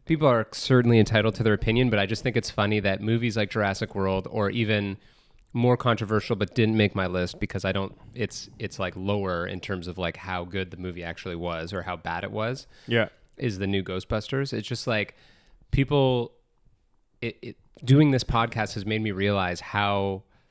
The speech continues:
Speaker 1: thin the line can be
Speaker 2: Oh, it's
Speaker 1: between,
Speaker 2: very
Speaker 1: like,
Speaker 2: thin.
Speaker 1: between what, what flips that switch for people.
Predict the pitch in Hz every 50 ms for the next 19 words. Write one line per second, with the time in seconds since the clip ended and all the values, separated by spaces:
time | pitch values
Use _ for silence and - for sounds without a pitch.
0 | _ _ - - - - - 135 123 127 123 113 98 95 90 95 104 113 - -
1 | 135 120 131 131 143 160 156 - _ - 117 120 120 113 127 117 117 127 127 110
2 | 107 104 98 98 98 123 - - - 131 123 120 110 98 107 110 117 - - -
3 | _ _ - - _ _ _ _ _ _ _ _ _ _ _ _ _ _ - -
4 | - - 123 117 127 127 - - - - 127 123 - - 120 104 101 - - -
5 | 110 117 - - - 139 - - 135 123 - 156 165 165